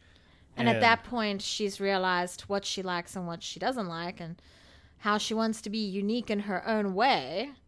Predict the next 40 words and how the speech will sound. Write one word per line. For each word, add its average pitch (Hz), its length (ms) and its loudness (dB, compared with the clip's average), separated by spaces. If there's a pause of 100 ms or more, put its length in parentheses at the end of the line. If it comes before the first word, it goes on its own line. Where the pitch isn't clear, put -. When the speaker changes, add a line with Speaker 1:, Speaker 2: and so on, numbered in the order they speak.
(480)
Speaker 1:
but 120 100 -8
Speaker 2:
Mm-hmm. 107 100 0
Speaker 1:
it's 110 140 -2
coming 269 340 0
from 214 200 0
a 190 60 0
really 196 240 0
bad 175 320 -2
place. - 720 -8
Speaker 2:
Yeah. 117 220 -2 (100)
Speaker 1:
So - 260 -2
it 208 80 0
doesn't 233 400 0 (600)
really 196 240 0
deliver 208 420 -2
very 185 300 0
well 170 240 -2
for 170 180 -12
her, 165 380 -6 (500)
I 160 120 -12
think. - 440 -12 (360)
Speaker 2:
So - 180 4
what 185 220 4
you're 208 140 0
trying 208 460 -2
to, 170 220 -2
this 175 220 -2
is 151 100 -6
all 180 500 2
about, 139 480 4
like, 113 220 -6
a - 40 -4
point 165 280 0
you're 139 80 -4
trying 135 220 0
to 127 60 2
make 123 220 2
about 113 380 0
domino 127 540 2
effects - 680 -4